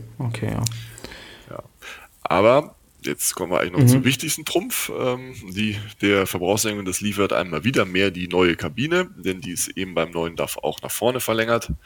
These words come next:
Speaker 2: Sechzehn Zentimeter sind's, ähm, die sie vorne den nötigen Raum gewährt, um die Nase des L K W vorne runder zu gestalten und die Aerodynamik eben entscheidend zu verbessern.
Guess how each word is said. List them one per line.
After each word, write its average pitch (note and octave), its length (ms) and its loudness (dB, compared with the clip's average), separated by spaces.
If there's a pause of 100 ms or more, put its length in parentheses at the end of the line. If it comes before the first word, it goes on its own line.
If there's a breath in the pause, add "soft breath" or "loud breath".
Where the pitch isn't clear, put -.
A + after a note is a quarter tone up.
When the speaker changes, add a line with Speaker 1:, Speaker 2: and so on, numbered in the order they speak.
(480 loud breath)
Speaker 2:
Sechzehn F#2+ 400 -4
Zentimeter G#2 580 0
sind's, A#2+ 480 -4 (100)
ähm, F#2+ 360 -2
die F2+ 140 -6
sie F2 100 -10
vorne F2 460 -4 (240)
den D#2+ 240 -6 (140)
nötigen F2 420 -2
Raum E2+ 340 2 (100)
gewährt, F2 560 0
um F2 180 -12
die E2 120 -8
Nase D#3 360 0
des - 200 -6
L C3+ 160 -4
K D#3 160 -6
W E2 160 -4
vorne E2 380 -4
runder G#2+ 300 -2
zu G2 160 -6
gestalten F2 440 2
und D2 160 -14
die - 100 -4
Aerodynamik D2 640 -6
eben - 160 -12
entscheidend - 400 -2
zu - 100 -8
verbessern. - 480 -2